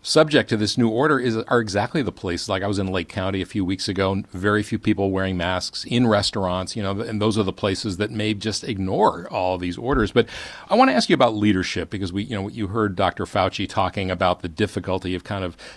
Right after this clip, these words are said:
you know, just navigating different styles and personalities. And,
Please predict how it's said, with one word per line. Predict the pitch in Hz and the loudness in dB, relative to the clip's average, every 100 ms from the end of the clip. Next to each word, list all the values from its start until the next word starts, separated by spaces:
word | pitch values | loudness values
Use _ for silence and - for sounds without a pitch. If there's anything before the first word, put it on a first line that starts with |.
| - | -4
you | 247 | 0
know, | 202 | 2
just | 160 127 | 0 -4
navigating | 143 107 110 113 113 107 107 104 98 | -4 2 4 4 4 4 4 4 2
different | 101 - 95 | -2 -2 -4
styles | - - 90 95 98 95 | -2 2 4 4 2 0
and | 90 | -4
personalities. | - 101 - 95 95 98 95 95 | -2 -2 -2 -2 -2 -2 -2 -2
And, | 101 | -4